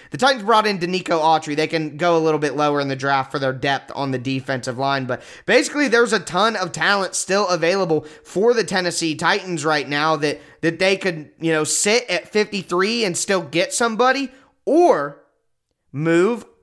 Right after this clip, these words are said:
up. Now, if the Titans were to trade up, it's funny, originally in the draft process,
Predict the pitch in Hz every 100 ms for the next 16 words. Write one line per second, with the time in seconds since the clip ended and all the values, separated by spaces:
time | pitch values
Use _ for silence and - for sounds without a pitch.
0 | - 269 302 165 - 165 165 220 262 -
1 | 262 247 220 196 240 220 160 - 214 220
2 | 220 - 165 165 120 - - - 151 160
3 | 269 269 220 - - 170 185 180 240 254
4 | 277 277 247 208 220 196 147 175 202 185
5 | - - 175 180 196 - 147 123 117